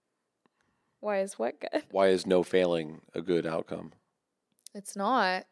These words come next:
Speaker 1: We, like, trick ourselves into thinking that, but then we settle for mediocrity, and then we just feel like, "Eh, okay, I went through my day,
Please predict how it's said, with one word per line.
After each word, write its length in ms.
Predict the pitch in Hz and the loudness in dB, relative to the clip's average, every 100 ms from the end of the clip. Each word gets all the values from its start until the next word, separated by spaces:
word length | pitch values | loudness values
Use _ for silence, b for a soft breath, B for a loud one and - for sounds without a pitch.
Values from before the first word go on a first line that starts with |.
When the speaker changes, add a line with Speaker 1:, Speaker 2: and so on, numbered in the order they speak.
| - | -10
Speaker 1:
We, 240 | 208 208 | -4 2
like, 180 | 202 196 | 2 2
trick 220 | - 214 | -4 -4
ourselves 420 | 202 196 190 185 | -4 -4 -4 -4
into 200 | 185 180 | -6 -8
thinking 360 | 185 202 220 185 | -10 -10 -10 -6
that, 240 | 185 185 - | -4 -4 -4
but 100 | 190 | -8
then 160 | 190 | -8
we 80 | 190 | -8
settle 280 | 196 202 190 | -2 -2 -2
for 120 | 196 | -6
mediocrity, 720 | 185 185 185 190 214 196 190 | -8 -4 0 0 -2 -6 -2
and 160 | 190 185 | -4 -2
then 320 | 180 180 180 b b b | -4 -4 -8 b b b
we 80 | 208 | -10
just 240 | 196 196 | -8 -8
feel 180 | - 202 | -2 2
like, 320 | 196 190 185 - _ _ | 6 6 4 -4 _ _
"Eh, 380 | 302 320 302 269 277 | 0 4 4 4 2
okay, 360 | 277 247 240 | 4 6 6
I 40 | 226 | 4
went 200 | 208 214 | 2 0
through 120 | 220 | -2
my 100 | 208 | 0
day, 500 | 202 208 208 202 214 | 2 4 4 2 -2